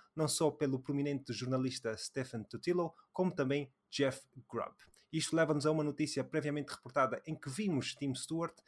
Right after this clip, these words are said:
C F O da Xbox, que disse que a Xbox estava à procura de formas de colocar o seu conteúdo em plataformas adversárias, incluindo o Game Pass, o Game Pass, mas que foi depois contrariada por Phil Spencer, C E O de Microsoft Gaming.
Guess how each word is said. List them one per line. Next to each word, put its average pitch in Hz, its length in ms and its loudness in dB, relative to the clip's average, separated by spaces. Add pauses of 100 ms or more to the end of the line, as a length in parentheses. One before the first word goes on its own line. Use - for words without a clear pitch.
(160)
C 180 240 2
F 160 180 0
O 151 140 6
da 131 260 4
Xbox, - 480 -2 (300)
que - 80 0
disse 170 300 4
que 147 100 2
a 143 140 6
Xbox 143 300 -2
estava 139 180 4
à 127 40 2
procura 127 440 -2 (180)
de 127 80 -6
formas 139 440 2
de - 80 -18
colocar 127 420 4
o 135 60 -4
seu - 240 2
conteúdo 147 520 -2
em 185 140 -2
plataformas 113 720 -2
adversárias, 170 640 0 (200)
incluindo 156 640 0
o 147 240 0 (220)
Game 123 340 0
Pass, - 400 -2
o 165 160 -4
Game 147 180 0
Pass, - 360 -2 (200)
mas 147 160 0
que - 80 -8
foi 143 240 6
depois 123 320 -2
contrariada 117 520 0
por 107 160 -12
Phil 135 120 -6
Spencer, 175 480 -2 (220)
C - 220 -2
E 147 120 6
O 147 220 2
de 135 460 -2
Microsoft 127 760 -2 (180)
Gaming. 98 360 -6